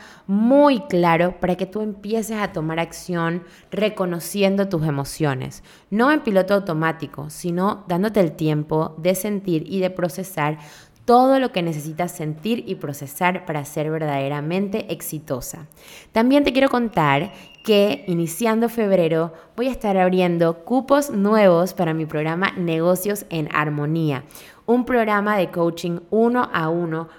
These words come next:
para la mujer que quiere tener más tiempo, dinero y energía y crear un negocio en armonía con ella misma, fiel a ella misma, una estrategia que se adapte a lo que le gusta, lo que la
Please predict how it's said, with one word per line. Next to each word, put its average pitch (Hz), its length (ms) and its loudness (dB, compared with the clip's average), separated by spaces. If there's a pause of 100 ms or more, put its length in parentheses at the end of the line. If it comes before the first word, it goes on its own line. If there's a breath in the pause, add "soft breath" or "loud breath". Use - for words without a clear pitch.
para 180 160 -2
la 170 100 0
mujer 185 500 -2
que 156 200 -4
quiere 202 540 2
tener 175 580 -4
más 147 320 -10
tiempo, 190 480 -2
dinero 170 500 -2
y 185 120 -2
energía 156 840 -2 (300 loud breath)
y 233 140 0
crear 220 340 2
un 254 120 0
negocio 208 540 0
en 180 160 -4
armonía 170 500 -2
con 165 140 -2
ella 151 200 -2
misma, 143 460 -6 (180 soft breath)
fiel 226 640 0
a 160 160 0
ella 160 240 0
misma, 147 500 -6 (220 loud breath)
una 208 240 0
estrategia 185 800 -4
que 175 140 -4
se - 240 -10
adapte 185 680 4
a 185 80 2
lo 165 120 2
que 160 120 -6
le 151 120 -2
gusta, 196 560 -2 (280 loud breath)
lo 196 200 0
que 185 240 -2
la 175 360 -2